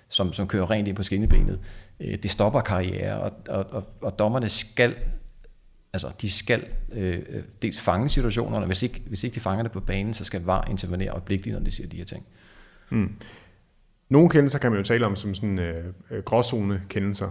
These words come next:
Speaker 2: Øh, er den i den her kategori?
Speaker 1: Den er ikke i nærheden af at være en gråzone.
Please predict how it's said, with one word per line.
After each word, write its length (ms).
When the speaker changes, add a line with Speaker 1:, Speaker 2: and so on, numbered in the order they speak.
Speaker 2:
Øh, 420
er 80
den 240
i 180
den 140
her 80
kategori? 340
Speaker 1:
Den 80
er 40
ikke 120
i 40
nærheden 320
af 460
at 60
være 60
en 60
gråzone. 320